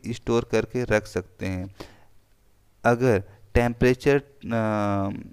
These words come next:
ट्वेंटी डिग्री से above हुआ तो उस कंडीशन में Tricho कार्ड से, अ, जो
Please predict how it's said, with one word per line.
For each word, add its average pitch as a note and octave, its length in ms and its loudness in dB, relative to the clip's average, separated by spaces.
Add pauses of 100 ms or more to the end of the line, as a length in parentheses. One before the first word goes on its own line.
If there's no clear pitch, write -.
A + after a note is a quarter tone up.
(460)
ट्वेंटी A#2+ 360 0
डिग्री C3 300 2
से C#3+ 280 0
above A#2+ 280 4
हुआ B2+ 380 -2 (520)
तो B2 180 2
उस C#3+ 200 0
कंडीशन A#2+ 500 -4
में A#2+ 240 -2
Tricho A2+ 560 2
कार्ड A2+ 300 0
से, A#2+ 320 -4
अ, A#2+ 40 -8 (1300)
जो G#2+ 240 -2